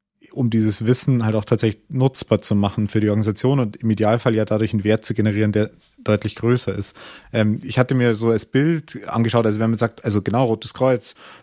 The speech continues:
neunzehn Landesverbände, weiß ich nicht, fünfhundert Kreisverbände und so weiter, und dann das ist so eine,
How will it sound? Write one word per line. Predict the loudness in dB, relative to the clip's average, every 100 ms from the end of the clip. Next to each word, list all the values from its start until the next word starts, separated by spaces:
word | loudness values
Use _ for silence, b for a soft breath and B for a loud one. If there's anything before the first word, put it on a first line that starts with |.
| 0
neunzehn | 0 2
Landesverbände, | 0 0 0 -4 -2 0 0
weiß | 0 0
ich |
nicht, | 0 0
fünfhundert | -2 -2 -4 -2
Kreisverbände | -4 -4 -2 0 0
und | -2
so | 0
weiter, | 0 0 -2
und | -2
dann | -2 -4 -6 -12 B B B B -14 -12 -12 -14 -20 -8
das | -4 -2
ist | -2
so | 0
eine, | 0 0 -2